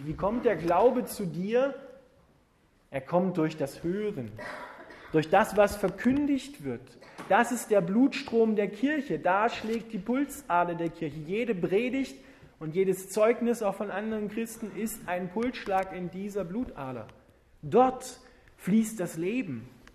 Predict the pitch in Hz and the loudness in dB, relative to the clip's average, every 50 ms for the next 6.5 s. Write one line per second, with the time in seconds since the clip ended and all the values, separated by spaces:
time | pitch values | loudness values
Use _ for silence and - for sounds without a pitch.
0 | - - - - - _ _ _ _ - - _ _ - 127 139 127 165 175 202 | -20 -20 -20 -20 -20 _ _ _ _ -20 -20 _ _ -10 -8 -4 0 2 2 4
1 | 240 254 - 190 170 170 160 143 190 202 196 - - - 208 220 247 240 214 196 | 2 0 0 0 2 2 4 4 4 2 2 -2 -6 -2 0 2 2 4 2 2
2 | 180 175 180 190 214 214 175 190 170 160 - 131 147 180 220 220 - - 185 185 | 0 0 -2 -2 -2 -4 -4 -6 -6 -4 -4 -2 -2 -2 -4 -4 -4 -6 -6 -6
3 | - - 180 165 170 - 175 196 - 151 160 147 - - - 185 202 233 240 233 | -6 -6 -8 -8 -8 -10 -14 -14 -10 -10 -10 -10 -8 -6 -6 -6 -4 -4 -2 -2
4 | 202 185 175 156 - 147 175 208 226 240 214 214 202 175 175 190 185 156 165 - | -2 -2 -2 -4 -4 -6 -6 -4 -4 -4 -2 -2 -4 -4 -4 -4 -4 -4 -4 -6
5 | - - 190 190 196 220 226 214 - - 175 165 165 165 185 180 - 160 139 - | -10 -8 -6 -4 -4 -4 -4 -6 -8 -8 -8 -8 -6 -6 -8 -8 -8 -12 -14 -12
6 | - - 202 226 226 - - 240 220 - | -8 -8 -6 -6 -8 -8 -10 -10 -10 -12